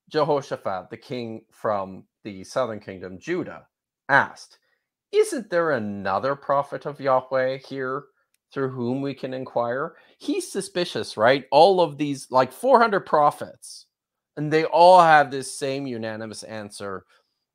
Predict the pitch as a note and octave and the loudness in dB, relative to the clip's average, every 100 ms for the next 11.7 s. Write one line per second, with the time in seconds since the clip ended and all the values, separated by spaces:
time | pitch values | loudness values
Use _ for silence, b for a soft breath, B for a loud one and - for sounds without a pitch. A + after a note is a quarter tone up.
0 | _ _ _ - - - E3+ D3+ - C3+ | _ _ _ -16 -6 4 6 6 -2 -6
1 | B2 A#2+ - G#2+ F2+ - A2+ D3 D3+ - | -6 -10 -12 -12 -12 -16 -14 -12 -6 4
2 | E3 D#3 D#3 C3+ - A2 G#2 - G#2+ - | 4 4 -4 -6 -4 -4 -4 -6 -4 -2
3 | D3 C#3 - - G#3 F#3 B2+ A2 G#2+ F#2+ | -4 -4 -8 -6 -4 -2 -2 -2 -6 -10
4 | F#2 G#2 - - D#2 A#1 _ _ _ _ | -10 -10 -12 -20 -20 _ _ _ _ _
5 | - F3 F3+ E3 E3+ D#3+ - E3+ G#2 F#2+ | -4 -2 -2 -2 -4 -4 -2 0 0 -4
6 | - F3 G#3 E4 C#4 - - D#3 D#3 C#3+ | -4 -4 -4 -8 -10 -10 -6 -4 -4 -8
7 | B2+ A2+ A2 A#2 - - b b b b | -8 -4 -4 -6 -14 -20 b b b b
8 | - A#2 G#2 G#2 - B2 B2+ G2+ A#2+ A#2+ | -4 2 2 2 4 4 4 -2 -6 -6
9 | C3 A#2 A#2+ A#2 G#2+ G#2+ A2+ - A2 G#2 | -10 -10 -8 -8 -8 -10 -14 -8 -6 -4
10 | G#2 G#2 _ _ _ _ G#2+ G#2 G2+ G2+ | -6 -10 _ _ _ _ -4 -4 -4 -8
11 | - A#2 A#2+ C#3+ C3+ A2 F2+ | -6 -6 -4 -4 -4 -8 -14